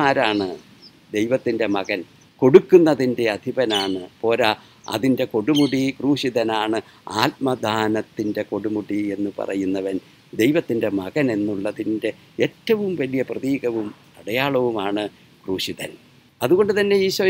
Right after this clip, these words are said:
എന്നോടും നിങ്ങളോടും പറയുന്നത്, നമ്മളിലൊക്കെ ഈ സാധ്യത ഒളിഞ്ഞു കിടപ്പുണ്ട്, ദൈവത്തിൻ്റെ മകനായി തീരുക എന്ന സാധ്യത. കാരണം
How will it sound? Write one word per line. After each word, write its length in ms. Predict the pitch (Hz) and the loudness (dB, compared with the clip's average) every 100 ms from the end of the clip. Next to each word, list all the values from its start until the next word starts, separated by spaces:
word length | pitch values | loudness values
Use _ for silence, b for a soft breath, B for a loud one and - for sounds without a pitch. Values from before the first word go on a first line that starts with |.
| 175 | 4
എന്നോടും 340 | 185 196 190 175 | 4 4 4 4
നിങ്ങളോടും 420 | 180 190 190 180 180 | 4 2 0 -2 0
പറയുന്നത്, 420 | 180 185 180 180 175 | 2 2 0 -2 -2
നമ്മളിലൊക്കെ 560 | 190 196 185 180 - 190 185 | -2 -2 -2 -2 -2 0 0
ഈ 20 | 165 | 0
സാധ്യത 340 | 165 160 165 160 160 | -2 -2 0 4 4
ഒളിഞ്ഞു 280 | 165 160 156 | 4 4 2
കിടപ്പുണ്ട്, 460 | 147 139 135 123 - B B - | 2 0 -2 -2 -4 B B 0
ദൈവത്തിൻ്റെ 500 | 127 147 151 147 143 135 131 | 2 2 0 0 0 0 0
മകനായി 560 | 127 175 175 151 151 139 - | 0 2 2 4 2 0 -2
തീരുക 320 | 135 139 135 127 127 123 | -2 0 -2 -2 -2 -4
എന്ന 120 | 120 120 127 | -4 -4 -4
സാധ്യത. 320 | 123 131 127 - | -6 -6 -8 -6
കാരണം 360 | 175 240 196 143 | -2 2 4 2